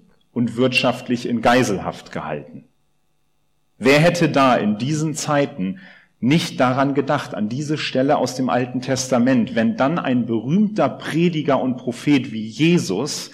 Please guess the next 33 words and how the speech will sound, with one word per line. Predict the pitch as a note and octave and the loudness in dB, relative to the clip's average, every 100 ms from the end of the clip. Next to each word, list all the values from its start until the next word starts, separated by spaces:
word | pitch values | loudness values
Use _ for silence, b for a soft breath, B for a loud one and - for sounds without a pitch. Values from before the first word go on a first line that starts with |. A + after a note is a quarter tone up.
| B B B | B B B
von | C#3 C3 | 0 4
dem | C#3 | 6
man | C3+ B2 | 6 4
sich | C3 B2+ | 2 0
erzählte, | A#2 - D#3+ E3 D#3+ A2+ | -2 0 2 2 0 -2
dass | A#2 B2+ | 0 0
er | |
Blinde | A2+ B2+ D3 A#3 G#3 B2+ | 0 0 4 6 6 4
geheilt | A#2 F#2+ G2 G#2 D3+ | 2 2 2 2 0
hat | - | -2
und | C#3 B2 | -2 -2
sogar | C3 C3 G#2+ E2+ - | 0 2 2 0 -4
Tote | - G3+ A3 F#3 B2+ | -2 0 0 0 0
auferweckt | F3 D3 G#2 G2+ - - | 0 0 0 0 -4 -4
haben | F#2+ F#2 F#2+ | -4 -2 -4
soll, | F#2+ F#2 C3 B B B B B | 0 0 -2 B B B B B
plötzlich | - C3 - - E3+ - - | 0 2 2 -2 -4 -4 -4
genau | C3 B2 C3 E3+ F#3+ | 2 4 4 4 2
auf | C#3+ B2+ | -2 -4
so | C#3 C#3+ | -2 0
einem | - B2+ B2+ A2+ | 2 2 2 0
Esel | A#2 A#2 A#2 A#2 | 2 2 0 -2
in | A2 | -4
die | G#2+ | -4
Stadt | - F#2+ - | -4 -4 -4
hineinreitet? | E2+ D2+ D2+ D#2 D#2 C2+ - - - _ _ _ _ _ _ _ _ _ _ _ b b b b _ - | -12 -12 -10 -10 -10 -12 -14 -20 -20 _ _ _ _ _ _ _ _ _ _ _ b b b b _ -2
Und | C#3+ | 0
so | B2+ B2+ | 2 4
reagieren | D#3 D3+ D3 G#3+ E3+ | 4 4 2 2 2
die | G2+ | 0
Menschen | F#2+ F#2 - - | -2 -2 -4 -6
ja | E2 - | -6 -8
auch | C#2+ - | -14 -18